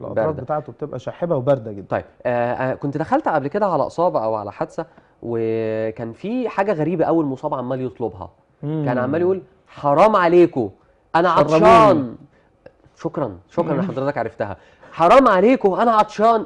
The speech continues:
Speaker 2: ادوني شوية مية."
Speaker 1: بالظبط.
Speaker 2: طيب، آه،
Speaker 1: يعني
Speaker 2: كان في حد حاول إن هو يديله مية ويسقيه، ويعني أنا، أنا منعته. هل ممكن نوضح،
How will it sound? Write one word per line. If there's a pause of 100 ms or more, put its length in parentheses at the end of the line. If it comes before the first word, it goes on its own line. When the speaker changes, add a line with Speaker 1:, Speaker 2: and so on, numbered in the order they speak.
(100)
Speaker 2:
ادوني
شوية
مية."
Speaker 1:
بالظبط. (280)
Speaker 2:
طيب،
آه،
Speaker 1:
يعني
Speaker 2:
كان
في
حد
حاول
إن
هو
يديله
مية
ويسقيه، (280)
ويعني
أنا، (220)
أنا
منعته.
هل
ممكن
نوضح،